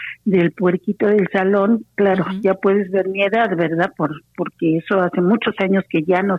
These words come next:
Speaker 1: se habla,
Speaker 2: Ujú.
Speaker 1: pero en mi edad todavía, pues era, era como lo cotidiano y tú tratabas de no ser y tus papás te enseñaban y te decían qué hacer y cómo te defendieras, porque si no te defendías inclusive hasta te iban a castigar ellos,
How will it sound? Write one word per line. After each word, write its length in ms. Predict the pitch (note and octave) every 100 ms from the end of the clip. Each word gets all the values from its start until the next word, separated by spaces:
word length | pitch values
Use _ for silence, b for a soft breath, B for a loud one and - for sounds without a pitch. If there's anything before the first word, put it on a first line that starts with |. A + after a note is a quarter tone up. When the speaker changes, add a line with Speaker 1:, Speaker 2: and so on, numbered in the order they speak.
| -
Speaker 1:
se 80 |
habla, 280 | G3 E3 F3+ A#3 B B
Speaker 2:
Ujú. 200 | F#3+ -
Speaker 1:
pero 360 | F#3 F#3+ F3 E3+ B B _ _ _ -
en 300 | F#3+ F#3 G3
mi 140 | G3+
edad 220 | G3 G#3 G#3
todavía, 720 | G3+ G#3 G#3 F#3+ F#3+ G3+ - - _
pues 180 | - C#4+
era, 320 | D4+ D#4 D#4+ -
era 200 | A#3+ C#4+
como 240 | C#4+ A#3+
lo 180 | G3 F3+
cotidiano 800 | - E3+ F#3+ F3 A3 A3+ A#3 C4
y 100 | B3
tú 120 | A3
tratabas 480 | G#3 A3+ A3 G3+ G#3+
de 120 | G3+
no 180 | F3 F#3+ -
ser 220 | F#3+ G3+
y 80 | B3
tus 160 | E3+
papás 380 | - F3+ - G3+ -
te 340 | A#3 G#3+ F#3
enseñaban 720 | F3 E3+ - E3+ F3 F3+ G#3+ A3
y 80 |
te 140 | F#3+ E3+
decían 420 | E3+ - G3 G#3+ B B - -
qué 100 | G#3
hacer 300 | G#3 G#3 G#3+
y 60 |
cómo 260 | - F#3+ G#3+
te 120 | G3+
defendieras, 640 | F#3 F3+ F3 E3+ G#3 B3 -
porque 220 | E3+ E3
si 120 | D3
no 140 | F3 F#3
te 160 | A#3+
defendías 460 | G3+ F3 E3+ E3 G3+
inclusive 520 | B3 F3+ E3+ D3+ F3 G3
hasta 200 | - G3
te 140 | E3+
iban 180 | F3+ F#3+
a 60 |
castigar 480 | F3+ D#3+ - D#3+ E3
ellos, 260 | E3+ E3